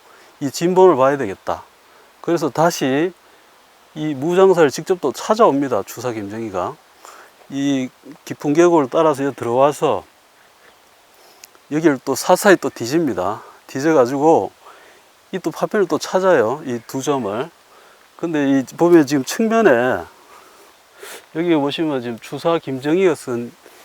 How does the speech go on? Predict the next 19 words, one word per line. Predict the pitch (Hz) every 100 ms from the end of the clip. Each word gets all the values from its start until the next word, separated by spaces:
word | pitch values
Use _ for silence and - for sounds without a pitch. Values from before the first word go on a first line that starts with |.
| - _ - -
이 | 120 -
또 | 113
글씨가 | - 196 - 220 120
있습니다. | - 101 98 92
여기 | 90 92 147 _ _ _ _ _ _ _ _ _ _ _ _ _ _ -
자기가 | 143 156 175 160
비석을 | 135 185 180 185 147
차-, | - - - -
찾은 | - 175 185 156
내력을 | 139 175 185 139 110 117 117
여기다 | 127 135 139
적어놨어요. | - 170 175 110 92 - 92 120 - _ _ _ _ _ _ _ 123
음, | 101 98 92 90 87 _ _ - - _ -
그래서 | 151 147 147 143 160
여기도 | 185 151
보면은, | 147 151 135 143 139 95 92
어, | 107 101 95 95 113
너무 | 120 143 165
기뻐가지고 | - 190 175 123 110 117 135 127